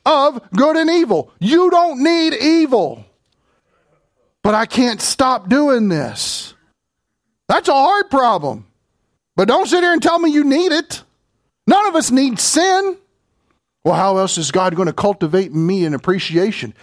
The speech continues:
He's gracious enough in himself without having to need sin to better justify himself.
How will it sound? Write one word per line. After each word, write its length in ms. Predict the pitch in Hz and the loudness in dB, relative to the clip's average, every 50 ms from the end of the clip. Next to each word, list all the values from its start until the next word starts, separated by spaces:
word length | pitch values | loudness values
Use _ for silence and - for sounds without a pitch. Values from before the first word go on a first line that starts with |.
| _ - | _ -2
He's 180 | 226 269 311 254 | 0 0 0 0
gracious 500 | 151 165 190 214 226 - 233 202 - - | 0 0 0 0 0 -2 -2 -4 -2 0
enough 300 | 185 185 208 226 214 - | 0 0 0 0 0 -2
in 80 | 190 | -2
himself 500 | 180 165 160 - - 202 233 294 311 - | -2 -2 -2 -2 0 0 0 0 0 -2
without 360 | 165 156 147 175 175 165 - | -4 -2 0 0 0 0 -2
having 400 | - - 190 208 202 185 196 190 | -4 -2 -2 0 0 0 -2 -2
to 100 | - 185 | -2 -4
need 720 | 160 156 151 160 160 220 247 262 247 240 226 208 214 - - - - - | -6 -4 -4 -2 0 0 2 2 2 0 0 0 -2 -4 -6 -12 -20 -12
sin 580 | - - - - 285 294 240 180 170 208 247 240 | -6 -4 -2 0 2 2 2 2 0 0 0 0
to 100 | - 208 | 0 0
better 240 | 165 202 220 220 226 | 0 2 0 0 0
justify 600 | 175 180 247 269 - - 175 - - 147 135 127 | 0 0 0 -2 -2 -6 -6 -2 -2 -2 -2 -2
himself. 680 | 127 135 127 117 - - 123 101 95 - - _ _ | -4 -6 -8 -6 -6 -6 -6 -8 -8 -16 -20 _ _